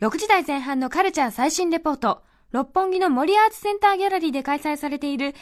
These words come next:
カードキャプター桜展、魔法にかけられた美術館をご紹介させていただきました。とにかく原画のチョイス、並び順、すべてが素晴らしく、美しく、優しく、また見に行かなくちゃ。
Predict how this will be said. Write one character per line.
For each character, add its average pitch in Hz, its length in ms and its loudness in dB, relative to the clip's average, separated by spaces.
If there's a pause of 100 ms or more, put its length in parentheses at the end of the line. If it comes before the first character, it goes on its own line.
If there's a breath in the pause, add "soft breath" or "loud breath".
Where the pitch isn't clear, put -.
(260 loud breath)
カ 285 160 0
ー 392 60 4
ド 403 100 -2
キ 392 100 -2
ャ 392 40 0
プ - 80 -20
タ 349 100 2
ー 311 80 2
桜 285 360 -4
展、 294 280 -2 (220)
魔 262 140 2
法 392 200 2
に 440 100 -4
か 440 100 -2
け 440 120 -4
ら 440 120 2
れ 403 60 -2
た 339 100 2
美 254 120 -2
術 381 220 -4
館 370 200 0
を 277 80 -2
ご 202 80 -2
紹 262 200 -2
介 311 200 -4
さ 311 100 -10
せ 320 140 -6
て 330 80 -2
い 311 40 -6
た 320 100 -2
だ 330 100 -2
き 349 100 -6
ま 359 120 -4
し - 100 -10
た。 302 180 0 (1120 soft breath)
と 214 140 -6
に 214 160 0
か 202 120 -10
く 208 220 -6
原 247 240 0
画 294 120 0
の 285 140 0
チ 330 140 -6
ョ 330 40 0
イ 330 80 2
ス、 311 180 -4
並 330 400 4
び 381 60 6
順、 370 220 0
す - 180 -10
べ 277 140 -6
て 427 140 -4
が 403 160 0
素 - 200 -8
晴 330 140 -2
ら 339 120 0
し - 120 -12
く、 415 140 -4
美 392 100 -6 (280)
し - 120 -4
く、 440 100 -4
優 392 80 0 (200)
し - 120 -2
く、 - 60 2 (680 loud breath)
ま 440 80 -2
た 480 180 -4 (300)
見 339 60 -10
に 392 80 -12
行 - 80 -16
か 494 80 -6
な 539 120 -4
く - 80 -10
ち - 120 -2
ゃ。 - 20 4